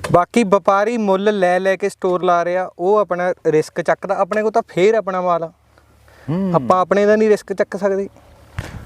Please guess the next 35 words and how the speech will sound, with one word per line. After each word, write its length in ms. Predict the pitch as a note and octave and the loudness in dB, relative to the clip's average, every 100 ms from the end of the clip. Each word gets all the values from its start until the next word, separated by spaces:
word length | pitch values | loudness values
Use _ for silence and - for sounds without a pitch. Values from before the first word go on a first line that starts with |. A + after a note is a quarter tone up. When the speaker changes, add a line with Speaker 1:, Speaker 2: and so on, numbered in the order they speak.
| - - | -2 2
Speaker 2:
ਆ-, 120 | G3+ - - - | 2 -2 -16 2
ਆਲੂ 340 | F#3 F#3+ F3+ | 4 4 2
ਇੱਕ 140 | E3 D#3+ | 4 4
ਇਹੋ 140 | B2+ | 2
ਜਿਹੀ 160 | G#2+ G2+ - | 0 -4 -8
ਫਸਲ 180 | F2+ - | -10 -10
ਆ। 60 | - | 0
Speaker 1:
ਹਾਂਜੀ। 260 | A2+ G#2 G#2 - - | 0 0 -4 -8 2
Speaker 2:
ਦਲੇਰ 480 | C3 F3+ G3 A3 A3 | 4 6 4 4 4
ਲੋਕਾਂ 520 | A3+ G#3+ - A3 A3 | 2 0 -2 -2 -2
ਦੀ 160 | G#3+ A3 | -2 -2
ਜੇਬ 280 | E3+ G#3 G#3+ | 2 2 0
ਚੋਂ 120 | B3+ A#3 | -8 -6
ਕਦੇ 260 | G3 F#3 A#3+ | -2 0 0
ਵੀ 120 | C4+ | -2
ਪੈਸਾ 340 | A#3+ A3+ A3 | 0 -2 -2
ਨਹੀਂ 100 | A3+ | -6
ਮੁੱਕਣ 320 | A3 A3 A3+ | -8 -4 -4
ਦਿੰਦਾ। 380 | A3 A3 A3+ A3 - _ _ _ - _ | -2 0 0 0 -4 _ _ _ -20 _
ਤੇ 100 | A#3 | 0
ਜੇ 220 | F#3+ G#3+ | 2 2
ਤੁਸੀਂ 280 | A3+ A3 A3+ - | 2 -2 -8 -4
ਕਹੋਗੇ 340 | A#3 A#3+ A#3+ | -2 0 -2
ਕਿ 120 | A3+ | -2
ਬੁਜ਼ਦਲ 540 | G3+ F#3+ G#3 F3 A3+ G#3 | -2 0 0 0 0 0
ਬੰਦੇ 320 | G#3 G3+ G#3 | -2 0 0
ਦੀ 180 | F#3 G#3 | 0 -4
ਗਰੀਬੀ 520 | F3+ F#3 D3 F3+ F3 _ _ | 0 0 0 -2 -2 _ _
ਕੱਢਣ 360 | F#3 F3 G#3+ G#3 | -2 0 -2 0
ਵਾਸਤੇ 460 | F#3 E3+ D3 E3+ - | 0 0 0 -4 0
ਆਲੂ 360 | D3+ C#3+ C#3+ - - | 0 0 -4 -8 -2
ਬਣਿਆ 220 | C#3+ C#3 | 0 0
ਨੀਗਾ। 120 | A2 | -2
Speaker 1:
ਹਾਂਜੀ, 240 | C3 B2 A#2+ | -6 -6 -12
ਹਾਂਜੀ। 260 | A2 - | -14 -18